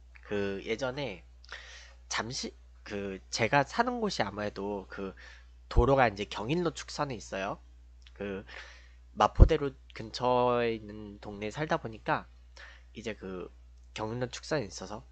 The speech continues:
물론 제가 키움 히어로즈 팬이 아-, 아닌데 어쨌든 아무래도 이제 그 야구장하-, 야구장을 가기 약간 좀 교통적으로 편한, <laughs> 저한테는 편해요.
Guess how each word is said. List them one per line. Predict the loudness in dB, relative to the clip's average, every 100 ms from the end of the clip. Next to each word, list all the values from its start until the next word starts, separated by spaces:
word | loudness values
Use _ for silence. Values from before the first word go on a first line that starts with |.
| -20
물론 | -4 4 4
제가 | 4 -2
키움 | -2 -2 -2 -2
히어로즈 | -2 -4 -6
팬이 | -6 -4
아-, | -4 -2
아닌데 | 0 0 0 -4 -2 -2 -2 -12 -16 -14 -14 -16 -8
어쨌든 | -4 -2 -2 -2 0 -2 -4 -18 -18 -20 -20 -20 -20 -20 -20 -20 -20 -18 -2
아무래도 | 2 4 4 2
이제 | -2 -2 -2 -4 -14 -18 -20 -18
그 | -12 -8 -8 -6 4
야구장하-, | 6 6 8 6 6 -4 -6 -10 2
야구장을 | 2 4 4 2 4 0
가기 | 0 -4 -4 -4 -4
약간 | -4 -8 -8
좀 | -12 -12 -18 -18 -16 6
교통적으로 | 8 8 0 0 -2 -2
편한, | -2 0
<laughs> | 0 -2 -6 -16 -18 -20 -4
저한테는 | 6 6 8 6 4
편해요. | 6 6 6 2